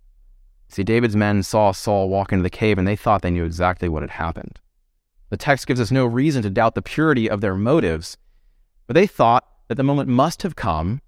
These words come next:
for David to seize the throne by force. Hadn't Yahweh made all this happen? Hadn't Yahweh led them to this cave first and set them up safely in the hidden parts of this cave? And then hadn't Yahweh drawn Saul into this trap?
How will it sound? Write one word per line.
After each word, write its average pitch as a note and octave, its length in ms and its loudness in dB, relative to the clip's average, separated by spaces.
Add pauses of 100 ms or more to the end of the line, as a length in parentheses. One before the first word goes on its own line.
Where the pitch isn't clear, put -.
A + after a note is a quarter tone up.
(180)
for C3+ 120 -2
David F#2+ 340 0
to G#2 60 -6
seize E2+ 280 -2
the F#2 80 -10
throne G#2+ 540 0
by D#2 160 0
force. - 640 -8 (640)
Hadn't A2+ 320 0
Yahweh G#2 360 2
made G2+ 200 2
all F#2+ 220 0
this G2 180 -4
happen? G#2+ 440 -4 (120)
Hadn't G#2+ 220 0
Yahweh G#2 280 2
led G2+ 220 2
them F2+ 200 0
to A#2 80 -2
this G2+ 180 -2
cave F#2+ 380 -2
first - 640 -4 (240)
and A2+ 120 -2
set G#2+ 200 -2
them G#2 160 2
up A2 160 0
safely C3 580 0
in A#2 100 4
the F#2+ 80 0
hidden A#2 300 0
parts G2+ 340 -2
of A#2 60 -2
this G#2 140 -2
cave? G#2+ 320 -2 (220)
And B2+ 100 4
then B2 80 2
hadn't C3 240 2
Yahweh B2+ 480 2 (260)
drawn B2+ 540 2
Saul C3+ 640 2
into C#3 260 0
this B2 180 -2
trap? A#2+ 560 0